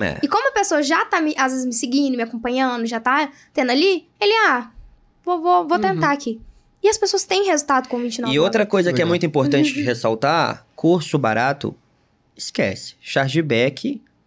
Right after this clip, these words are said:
Speaker 1: não tem, cara.
Speaker 2: É.
Speaker 1: Não tem chargeback, não tem reembolso. A assertividade é muito grande. Pô, vinte e nove e noventa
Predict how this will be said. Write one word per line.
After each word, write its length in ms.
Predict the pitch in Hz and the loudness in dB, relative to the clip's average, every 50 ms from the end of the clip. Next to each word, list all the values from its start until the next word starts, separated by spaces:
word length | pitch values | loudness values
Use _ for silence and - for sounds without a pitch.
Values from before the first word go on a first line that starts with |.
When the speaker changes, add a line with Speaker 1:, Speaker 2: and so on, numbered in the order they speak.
| _ - | _ -2
Speaker 1:
não 180 | 185 294 370 | -2 -2 -2
tem, 240 | - - 107 90 82 | -2 -4 -6 -6 -8
cara. 220 | - - - - - _ _ _ _ _ _ - - | -12 -16 -18 -20 -20 _ _ _ _ _ _ -18 -8
Speaker 2:
É. 60 | 240 | -4
Speaker 1:
Não 120 | 240 175 180 | -2 -2 0
tem 160 | 202 180 160 | 0 0 0
chargeback, 560 | - 127 113 107 101 101 113 120 123 117 123 | -2 -2 -4 -6 -6 -4 -2 0 0 -2 -2
não 120 | 123 120 113 | -4 -4 -2
tem 180 | 127 131 127 | -2 -2 0
reembolso. 580 | 113 113 107 101 98 110 120 123 123 123 123 - - - - - - - | 0 -2 -2 -2 0 0 0 0 0 -2 -6 -12 -20 -20 -20 -20 -14 -8
A 160 | - 143 147 | -4 -2 -2
assertividade 580 | 156 156 - 175 151 - - 165 156 156 151 151 | -2 -2 -2 -2 -2 -2 -4 -2 0 0 0 0
é 40 | 156 | 0
muito 200 | 156 156 170 175 | 0 -2 -2 -2
grande. 300 | 165 165 160 151 147 - | 0 0 0 0 -2 -2
Pô, 300 | - 170 160 127 - - - | -2 0 0 0 0 -4 -6
vinte 240 | - 127 151 170 - | -8 -6 -6 -6 -4
e 40 | 160 | -2
nove 200 | 147 139 135 123 | -2 0 0 0
e 20 | |
noventa 500 | 120 113 107 127 143 151 127 123 123 - | -2 -4 -2 -2 -2 -4 -4 -6 -10 -14